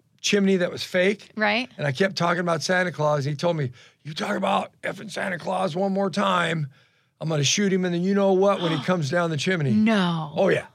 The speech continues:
Speaker 1: He was horrible.
Speaker 2: That's so stinky. Wait, but back to this, this
Speaker 1: But
Speaker 2: story.
Speaker 1: anyway, so they were stuck on the island.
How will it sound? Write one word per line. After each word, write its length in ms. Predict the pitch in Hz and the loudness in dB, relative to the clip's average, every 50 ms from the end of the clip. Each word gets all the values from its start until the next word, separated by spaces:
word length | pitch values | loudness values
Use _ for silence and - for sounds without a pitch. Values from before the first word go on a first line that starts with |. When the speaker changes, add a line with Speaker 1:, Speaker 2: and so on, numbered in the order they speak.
| _ | _
Speaker 1:
He 80 | - 190 | -6 -4
was 100 | 196 - | -4 -4
horrible. 400 | - 127 - - - - - _ _ _ _ _ | -4 -6 -10 -14 -18 -20 -20 _ _ _ _ _
Speaker 2:
That's 240 | - 339 359 359 - | 0 2 2 2 2
so 160 | - 302 247 | 0 0 0
stinky. 320 | 214 - - 202 180 175 190 | 0 0 -2 -2 0 0 2
Wait, 240 | 240 302 330 262 233 | 2 2 2 2 0
but 100 | 302 - | 2 2
back 220 | 311 359 - 370 | 2 2 2 0
to 80 | - 359 | -2 -4
this, 240 | 330 320 269 - - | -2 -4 -4 -6 -10
this 360 | - - 220 226 277 269 - - | -8 -4 0 2 2 0 0 -2
Speaker 1:
But 60 | - | 0
Speaker 2:
story. 280 | - 311 - 269 247 226 | 2 4 6 6 6 6
Speaker 1:
anyway, 120 | 208 190 | 4 4
so 220 | 175 135 - 208 190 | 4 2 2 2 4
they 100 | 196 208 | 4 4
were 80 | 214 | 2
stuck 260 | 208 - - 214 202 214 | 2 0 0 0 0 0
on 60 | 233 | 2
the 80 | 233 | 2
island. 380 | 220 196 175 165 160 165 180 175 | 4 4 4 4 2 0 0 -2